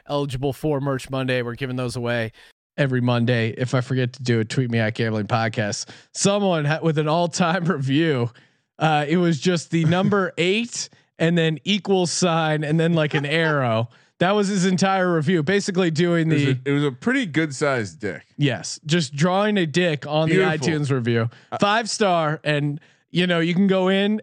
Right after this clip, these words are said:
Speaker 1: and, like, when you see a review, and I clicked, "Yes, this review was helpful." Amazing review.
Speaker 2: Sean, we do like the ascii art over here at the Sports Gambling
Speaker 1: Oh, wow.
Speaker 2: Podcast Network.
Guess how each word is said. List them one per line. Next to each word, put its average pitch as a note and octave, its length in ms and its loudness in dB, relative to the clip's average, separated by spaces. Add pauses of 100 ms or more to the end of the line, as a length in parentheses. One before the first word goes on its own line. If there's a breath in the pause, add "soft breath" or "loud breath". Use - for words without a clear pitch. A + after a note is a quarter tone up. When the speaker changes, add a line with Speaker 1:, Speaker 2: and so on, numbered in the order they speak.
Speaker 1:
and, D3+ 280 -2
like, D3+ 180 0
when D#3+ 100 0
you D#3 100 0
see F3 200 0
a E3 100 2
review, D#3 480 0
and D#3 140 0
I C#3+ 80 0
clicked, D#3 380 -2
"Yes, D3 360 -2
this B2 220 -4
review B2 320 0
was A2+ 100 -2
helpful." A2 320 -2
Amazing C3 420 0
review. F#2+ 280 -10
Speaker 2:
Sean, F#3+ 280 0
we F#3+ 120 2
do F3+ 200 0
like G3+ 280 0
the E3 160 -2
ascii E3+ 480 -4
art E2 260 -6
over G#2 260 -2
here G2+ 320 -2
at E2+ 140 -8
the - 60 -20
Sports F#2 320 -8
Gambling F3 300 0
Speaker 1:
Oh, - 40 0
wow. E3+ 320 0
Speaker 2:
Podcast F#2 240 -6
Network. C#2+ 380 -12